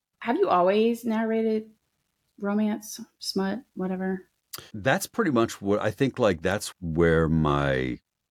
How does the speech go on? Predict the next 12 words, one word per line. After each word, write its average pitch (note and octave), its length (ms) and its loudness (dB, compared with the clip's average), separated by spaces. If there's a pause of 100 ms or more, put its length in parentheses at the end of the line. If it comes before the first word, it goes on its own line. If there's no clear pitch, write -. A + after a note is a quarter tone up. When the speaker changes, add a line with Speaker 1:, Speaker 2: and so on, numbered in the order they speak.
(420)
Speaker 2:
voice C#2 560 2 (120)
kinda B1 200 -2
put - 340 -6
me. - 260 -10 (460)
Speaker 1:
Yeah. D#3 400 0 (320)
Speaker 2:
I've G#2+ 160 0
done C#3+ 160 6
other G#2 160 2
stuff. - 240 0
I G2 100 0
love G#2 260 4
horror, F2+ 520 -2